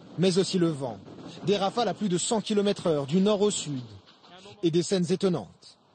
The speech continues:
comme cette antenne relais arrachée de son socle, encastrée dans cet immeuble de Seine-Saint-Denis. Parfois, les bourrasques emportent des quartiers entiers.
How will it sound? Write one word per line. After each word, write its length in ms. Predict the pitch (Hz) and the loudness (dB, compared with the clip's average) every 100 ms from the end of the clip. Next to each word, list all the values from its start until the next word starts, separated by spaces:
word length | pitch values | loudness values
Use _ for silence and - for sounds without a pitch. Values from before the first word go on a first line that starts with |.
| _ - | _ -2
comme 160 | 190 180 | 0 2
cette 260 | 190 170 | 2 0
antenne 300 | 196 185 190 | 0 2 0
relais 300 | 170 175 151 | 2 2 4
arrachée 420 | 160 180 185 - 165 | 2 2 0 0 0
de 80 | |
son 160 | 151 156 | 0 -2
socle, 440 | - 196 - - - _ _ _ - | 0 0 0 -12 -20 _ _ _ 0
encastrée 540 | 175 190 170 - 143 | 0 2 0 -2 -6
dans 100 | 143 | -4
cet 260 | 135 151 151 | -6 -6 -6
immeuble 300 | 147 120 123 | -4 -4 -8
de 100 | 131 | -8
Seine-Saint-Denis. 540 | - 139 - 120 95 - - - - - - - - - - - - | -4 -4 -4 -8 -8 -12 -20 -20 -20 -20 -20 -20 -20 -20 -20 -10 -2
Parfois, 380 | 180 - 233 214 | -2 0 2 4
les 100 | 175 | 4
bourrasques 420 | 160 180 190 - | 2 2 0 0
emportent 440 | 165 190 180 - | 0 2 0 -2
des 120 | 156 156 | -6 -4
quartiers 480 | 214 - - 151 | -2 -4 -2 -4
entiers. 360 | 135 113 - | -4 -10 -16